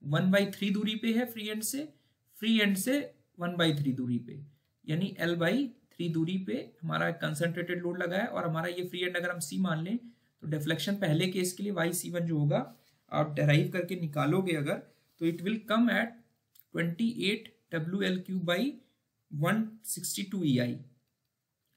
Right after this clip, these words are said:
और दूसरा केस ये है कि हमारा जो concentrated load है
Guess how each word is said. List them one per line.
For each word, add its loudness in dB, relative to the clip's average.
और -2
दूसरा 2
केस 2
ये 0
है 2
कि -6
हमारा 2
जो 0
concentrated 0
load -2
है 2